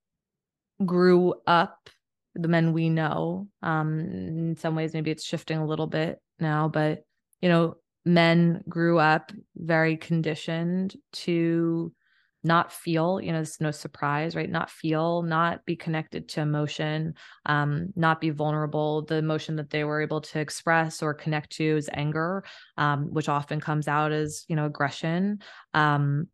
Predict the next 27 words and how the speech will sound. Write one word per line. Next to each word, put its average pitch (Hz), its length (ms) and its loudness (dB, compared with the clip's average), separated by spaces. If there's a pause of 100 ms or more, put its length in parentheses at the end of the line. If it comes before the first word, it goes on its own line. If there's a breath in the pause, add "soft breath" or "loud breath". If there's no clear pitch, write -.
(680)
and, 165 680 4
you 170 80 2
know, 165 60 4
there's 160 240 2
a 170 60 2
lot 160 440 6 (160)
of, 156 720 2 (800)
you 196 80 2
know, 180 80 10
I, 170 220 8
I, - 120 0 (120)
I 196 60 2
think 180 260 4
one 175 120 6
of 170 60 6
the 165 60 4
things 170 200 2
I 170 100 6
hear 170 260 4
from 160 320 4
men 160 220 6
a 156 100 4
lot 151 400 4
is, 160 160 -4
like, 151 260 0
you 185 100 0
know, 160 160 2